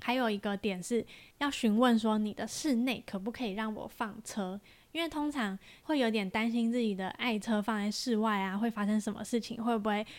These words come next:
风吹日晒雨淋，会不会有点不安全啊什么的。所以我们订的饭店原则都是直接先问他说，“你室内可以放车吗？”就是我们是环岛，单车环岛的骑士，希望室内能够放车这样子，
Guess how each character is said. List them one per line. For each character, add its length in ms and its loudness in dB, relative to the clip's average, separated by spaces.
风 240 2
吹 160 2
日 180 4
晒 220 2
雨 220 0
淋， 220 -4
会 140 0
不 60 0
会 160 0
有 80 0
点 200 -2
不 100 -2
安 240 4
全 280 2
啊 200 2
什 140 0
么 140 -4
的。 160 -4
所 140 0
以 120 6
我 120 4
们 200 0
订 160 -2
的 160 2
饭 240 0
店 220 2
原 180 0
则 140 -2
都 140 -2
是 120 2
直 80 -6
接 100 4
先 120 2
问 140 2
他 220 2
说 200 0
，“你 100 0
室 180 -2
内 140 0
可 140 0
以 80 2
放 260 -2
车 240 2
吗？” 320 -2
就 140 0
是 260 -2
我 80 -2
们 200 0
是 260 4
环 300 0
岛， 260 0
单 240 0
车 160 6
环 180 4
岛 140 2
的 100 -2
骑 300 0
士， 320 0
希 160 2
望 240 4
室 200 0
内 180 2
能 120 0
够 140 0
放 320 2
车 320 0
这 100 -2
样 160 -2
子， 160 -8